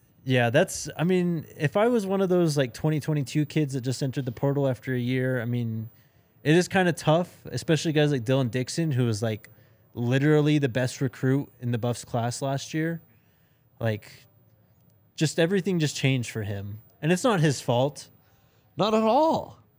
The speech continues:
Speaker 2: Not at all.
Speaker 1: But, like, at the same time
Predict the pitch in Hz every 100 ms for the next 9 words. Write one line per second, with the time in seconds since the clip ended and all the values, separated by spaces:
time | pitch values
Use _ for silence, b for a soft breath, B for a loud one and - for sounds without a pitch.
0 | - 131 208 277 285 123 123 160 - -
1 | _ _ 131 127 156 151 143 - - -
2 | _ _ _ 131 - - 151 139 147 131
3 | 120 120